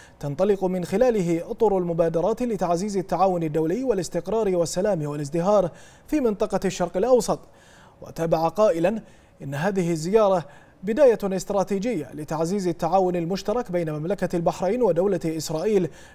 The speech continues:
بما يحقق المصالح المشتركة بينهما،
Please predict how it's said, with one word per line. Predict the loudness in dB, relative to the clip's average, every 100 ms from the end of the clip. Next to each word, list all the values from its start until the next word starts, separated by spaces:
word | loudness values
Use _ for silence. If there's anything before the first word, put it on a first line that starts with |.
| -8
بما | -6 -4
يحقق | -4 -4 -6 -2
المصالح | 0 0 0 0 0 0
المشتركة | -2 -2 0 0 2 2
بينهما، | 2 2 2 0 -2